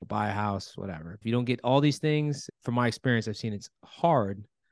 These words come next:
to make progress. So step number one, find your purpose. We talk about a lot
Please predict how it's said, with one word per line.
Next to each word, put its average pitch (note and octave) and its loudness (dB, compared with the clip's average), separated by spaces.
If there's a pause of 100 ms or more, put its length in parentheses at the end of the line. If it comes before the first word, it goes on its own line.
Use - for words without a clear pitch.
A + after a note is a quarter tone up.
(260)
to A2 -6
make G#2+ -4
progress. A2 -2
So C#3 2 (880)
step - -4
number C#3+ 2
one, A#2+ 0 (960)
find B2 4
your C3 10
purpose. - 0
We C3 4
talk C3+ 6
about C3+ 2
a - 2
lot B2 2